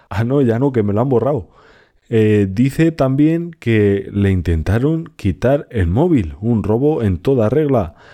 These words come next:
Eh, de momento, acosadas, agredidas, secuestradas, robadas, terrorífico. Esa discoteca y el tren de la bruja prácticamente es lo mismo. Terror.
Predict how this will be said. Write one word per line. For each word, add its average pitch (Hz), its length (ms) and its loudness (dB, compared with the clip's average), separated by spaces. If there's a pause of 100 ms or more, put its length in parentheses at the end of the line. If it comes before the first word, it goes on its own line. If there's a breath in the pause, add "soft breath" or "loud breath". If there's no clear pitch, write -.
(260 loud breath)
Eh, 101 320 0
de 101 120 0
momento, 151 800 0
acosadas, 131 1120 -2
agredidas, 117 1000 0
secuestradas, 120 920 -2
robadas, 120 680 0 (200)
terrorífico. 110 960 -2 (460 loud breath)
Esa 156 380 2
discoteca 135 920 -2
y 85 340 -4
el 73 240 -8
tren 139 260 0
de 143 100 -2
la 113 120 2
bruja 120 560 0
prácticamente 113 1000 -2
es 135 140 -4
lo 104 220 -2
mismo. 127 460 -2 (320 loud breath)
Terror. 123 560 0